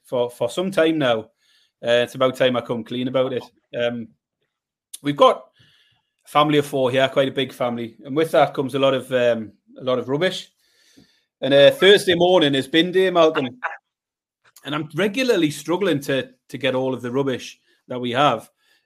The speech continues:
into our one bin. So on a, on a Wednesday night, I have to wait till very late to put the bin out. And the next door neighbour's, like, a pensioner,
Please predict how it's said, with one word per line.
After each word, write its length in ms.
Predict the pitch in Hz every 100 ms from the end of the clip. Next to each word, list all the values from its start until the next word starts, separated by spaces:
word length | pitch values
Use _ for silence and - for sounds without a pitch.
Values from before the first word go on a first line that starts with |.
| -
into 340 | 131 127 127
our 180 | 120 120
one 220 | 120 117 113
bin. 280 | 143 160 - _ _
So 200 | - 131
on 100 | 131
a, 20 |
on 140 | 139 131
a 40 |
Wednesday 380 | 127 160 143 135
night, 380 | 135 127 110 - -
I 100 | 117
have 140 | 123
to 80 | -
wait 220 | 127 123
till 120 | 123 117
very 240 | 127 135
late 280 | 120 127 127
to 80 | -
put 140 | -
the 60 | -
bin 180 | 127 123
out. 240 | 110 104 _ _ _ _ _
And 100 | 120
the 40 |
next 240 | 175 190
door 180 | 175 151
neighbour's, 460 | 135 151 151 127 120
like, 260 | 120 117 - _ _ _ _
a 40 | _
pensioner, 580 | - 151 - 123 107